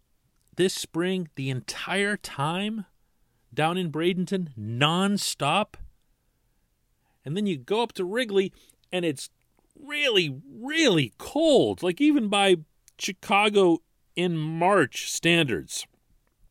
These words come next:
It was uncomfortable. And you do that on the first at bat off of Kyle Hendricks? <laughs> You know? What is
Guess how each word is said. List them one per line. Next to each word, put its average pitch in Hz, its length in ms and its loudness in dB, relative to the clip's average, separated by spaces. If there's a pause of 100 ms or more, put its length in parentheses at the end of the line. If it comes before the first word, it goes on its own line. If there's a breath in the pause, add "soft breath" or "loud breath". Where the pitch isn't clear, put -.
(1200)
It 247 160 0
was 147 200 -2 (160)
uncomfortable. 214 1120 -4 (2500)
And 120 140 -6
you 127 120 -2
do 214 320 -2
that 151 480 -2 (300)
on 107 120 -8
the 90 40 -10
first - 400 -4
at - 140 -16
bat 156 340 2
off 143 260 0
of 135 120 -12
Kyle 190 360 -4
Hendricks? 180 720 -6 (280 soft breath)
<laughs> - 280 -20
You 294 120 -4
know? 285 340 2 (3000 soft breath)
What 302 240 -2
is 202 320 -2